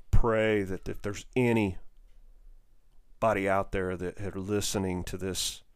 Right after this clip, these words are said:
message, that if they felt the tugging of their heart by you, that they responded, that they immediately closed their eyes and said that prayer and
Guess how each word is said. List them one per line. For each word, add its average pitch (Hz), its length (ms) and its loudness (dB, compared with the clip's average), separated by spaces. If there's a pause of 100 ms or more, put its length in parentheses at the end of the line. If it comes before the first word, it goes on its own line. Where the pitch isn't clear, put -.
(520)
message, 95 680 0
that 87 260 -6 (880)
if - 120 -6
they 104 100 2
felt - 500 4
the 98 60 -4
tugging 123 720 4
of 110 140 -2
their 113 180 2
heart 98 580 0 (240)
by 101 360 2
you, 98 340 -4
that 82 160 -6
they 90 140 -4
responded, 87 680 -2 (280)
that 104 120 -4
they 120 180 6
immediately 113 800 0 (580)
closed 110 360 2
their 104 200 2
eyes 90 600 0
and 80 160 -6
said 98 260 0
that 90 220 -4
prayer 87 520 0
and 82 160 -12